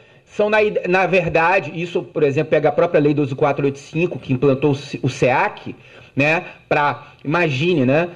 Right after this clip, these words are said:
é, hoje o cara paga nove mil reais pra fazer uma, <laughs> uma outorga de cabo em qualquer lugar do país, antes tinha que participar de uma,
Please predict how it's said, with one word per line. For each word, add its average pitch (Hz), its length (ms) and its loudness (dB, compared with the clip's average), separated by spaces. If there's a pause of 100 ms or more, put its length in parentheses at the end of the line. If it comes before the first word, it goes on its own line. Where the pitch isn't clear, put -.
(380)
é, 127 240 4
hoje 160 240 4
o 170 40 4
cara 170 200 2
paga 160 300 2
nove 160 200 2
mil 160 120 2
reais 151 240 2
pra 160 100 -2
fazer 151 360 2
uma, 147 500 0
<laughs> - 20 -
uma 143 140 0
outorga 143 400 2
de 135 80 0
cabo 147 320 -2
em 151 60 -2
qualquer 143 260 2
lugar 143 300 2
do 160 80 2
país, 170 360 0
antes 175 140 -4
tinha 165 120 -2
que - 60 -16
participar 156 440 -2
de 170 40 0
uma, 175 300 2